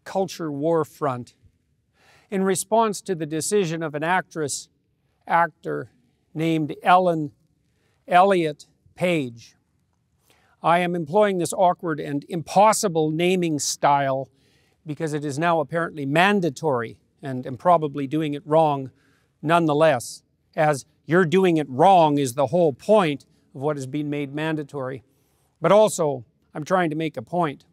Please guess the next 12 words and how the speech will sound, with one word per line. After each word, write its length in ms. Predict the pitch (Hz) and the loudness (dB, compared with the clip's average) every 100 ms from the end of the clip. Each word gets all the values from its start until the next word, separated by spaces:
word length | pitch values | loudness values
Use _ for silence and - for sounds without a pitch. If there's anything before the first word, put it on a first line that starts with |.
| _ _ _ _ _ _ _ _ _ _ - | _ _ _ _ _ _ _ _ _ _ 0
I've 160 | 196 | 2
essentially 420 | 175 - 240 - 180 | 2 2 0 0 -4
been 200 | 160 147 | -4 0
banned 340 | 165 190 165 | 0 0 -2
from 160 | 147 135 | -6 -6
Twitter 460 | - 196 151 123 _ _ _ _ _ _ - | -2 0 0 -4 _ _ _ _ _ _ -10
as 140 | 151 | -8
a 40 | 139 | -6
consequence. 760 | 170 170 156 - 127 127 - _ _ _ _ _ _ _ _ _ _ _ _ _ _ _ - | -4 -4 -6 -12 -14 -14 -20 _ _ _ _ _ _ _ _ _ _ _ _ _ _ _ 0
I 160 | 185 | 0
say 320 | 190 - 190 147 | 2 0 0 -2
banned, 800 | 117 147 190 160 120 123 160 | 2 4 6 4 2 -6 -10